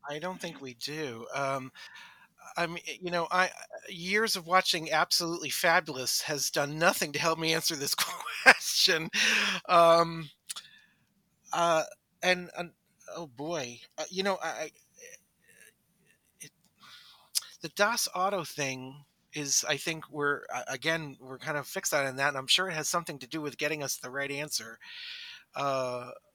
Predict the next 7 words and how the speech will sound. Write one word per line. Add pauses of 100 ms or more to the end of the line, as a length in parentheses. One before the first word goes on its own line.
(680)
and
of
course, (200)
one
of
the
only